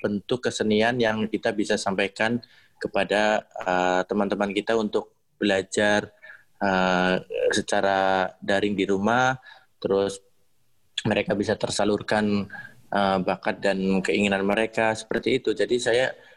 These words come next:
dengan adanya pandemi seperti ini, saya manfaatkan untuk menginformasikan, eh, kesenian ini ke pelosok-pelosok.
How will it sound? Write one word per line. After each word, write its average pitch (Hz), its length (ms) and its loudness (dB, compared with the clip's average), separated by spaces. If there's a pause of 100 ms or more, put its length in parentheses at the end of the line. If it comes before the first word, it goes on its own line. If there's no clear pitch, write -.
(120)
dengan 104 400 2
adanya 101 400 0
pandemi 101 400 2
seperti 98 480 -2
ini, 117 280 2
saya 107 240 2
manfaatkan 113 720 -2
untuk 107 400 0 (280)
menginformasikan, 120 1080 0 (320)
eh, 104 280 2
kesenian 107 360 -2
ini 120 200 0
ke 113 80 -2
pelosok-pelosok. 101 840 -2